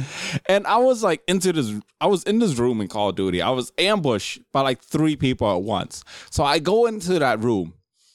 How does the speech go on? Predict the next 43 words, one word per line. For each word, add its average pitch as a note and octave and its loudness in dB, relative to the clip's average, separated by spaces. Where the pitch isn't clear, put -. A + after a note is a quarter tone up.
I F#3 2
killed C#4 0
two A#3+ 0
people, F#3 -4
ran D#3+ 0
out G3+ 4
of D3+ 2
ammo, A#2 0
and D#3+ 2
I'm F3+ -2
trying G#3+ 0
to F3+ -2
reload. D3 2
And E3+ 2
a F#3 2
third G3 0
person D3 -2
walks C3 0
into B2 0
the G2+ 0
room. G#2 -2
And A#3+ 0
in B3 2
the A#3 2
middle C#4+ 4
of B3 0
me A#3 2
panicking, F3+ 0
trying F#3 0
to C#3+ 0
reload, B2+ 2
and C3 2
I'm C#3 0
trying F#3 0
to D#3 0
punch - -2
the D#3+ -2
guy C#3+ 0
out C#3+ 0
to B2 -6
kill D#3 0
him F3 2
instead, D#3+ 0